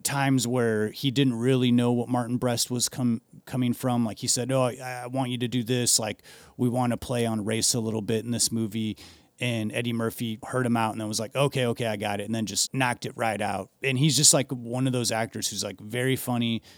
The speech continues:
very quick, very fast, very charismatic. You're just rooting for him all the way.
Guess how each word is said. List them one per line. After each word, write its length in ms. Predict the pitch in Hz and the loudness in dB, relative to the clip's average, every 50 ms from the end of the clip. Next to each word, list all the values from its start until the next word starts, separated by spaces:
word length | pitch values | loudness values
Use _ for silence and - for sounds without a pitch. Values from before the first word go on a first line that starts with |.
| - _ - | -20 _ -4
very 240 | 127 123 123 123 | -2 0 0 0
quick, 320 | 120 - - 127 110 104 - | -2 -2 -2 -4 -4 -4 -6
very 240 | - 110 113 110 107 | -6 -4 -4 -4 -4
fast, 560 | - - 113 101 98 98 98 - - - - - - _ _ | -6 -6 -6 -6 -4 -4 -2 -2 -2 -4 -4 -20 -20 _ _
very 240 | - 120 120 123 120 | -2 -2 0 0 -2
charismatic. 840 | 117 - 120 113 110 110 - - 107 101 101 98 101 101 - - - - - - _ _ | -2 -2 -4 -2 -2 -2 -2 -4 -4 -4 -4 -4 -6 -8 -8 -12 -20 -20 -20 -20 _ _
You're 140 | 143 151 | -2 0
just 220 | 147 139 139 - 135 | 2 2 0 2 4
rooting 340 | 143 151 170 160 151 135 120 | 6 8 10 10 10 8 6
for 240 | - - 127 117 | 4 2 2 2
him 100 | 117 113 | 2 4
all 200 | 113 113 113 117 | 4 4 4 4
the 80 | 107 113 | 2 0
way. 400 | 104 110 113 113 107 101 101 95 | 0 0 0 0 0 0 -4 -6